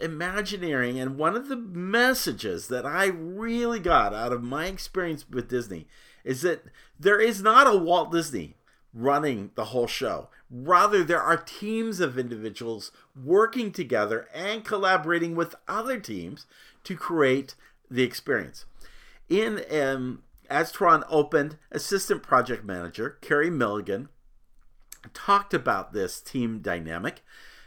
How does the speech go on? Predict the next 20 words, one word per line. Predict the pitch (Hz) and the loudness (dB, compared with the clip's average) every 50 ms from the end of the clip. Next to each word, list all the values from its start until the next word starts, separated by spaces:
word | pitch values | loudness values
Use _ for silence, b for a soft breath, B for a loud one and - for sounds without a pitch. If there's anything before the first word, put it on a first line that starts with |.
| B B B | B B B
uh, | 131 135 135 135 | 2 2 4 4
as | 143 143 - | 2 2 0
she | - 196 | -2 -2
talked | 165 185 170 165 165 | 0 2 2 2 4
about | 175 185 170 175 | 6 4 4 6
Tron, | - 254 247 165 98 90 92 | 6 4 4 4 4 2 0
which, | 123 135 127 - - - - _ _ _ - | 0 -2 -2 -4 -8 -10 -12 _ _ _ 2
um, | 131 127 127 123 123 | 4 4 4 4 0
she's | 120 - - 143 131 127 | -4 -4 -4 -4 -2 0
worked | 143 151 143 - | 2 2 2 2
on | 165 139 131 | 2 2 2
different | 139 127 151 143 127 | 2 0 -2 -4 -2
projects, | - 131 123 120 123 143 127 - | 2 2 2 2 2 -4 -8 -6
but | - 123 123 | -6 -6 -6
Tron | - - 190 185 185 190 190 | -4 -2 0 2 2 2 2
holds | 170 175 165 147 139 | 2 2 0 0 0
a | 135 | -2
very | 123 127 123 127 | 0 0 0 0
special | 127 - - - 117 107 - - 117 | -2 -2 -2 0 0 0 -2 -4 -12
place | 117 - 107 92 87 87 - - | -10 -6 -4 -4 -4 -4 -6 -10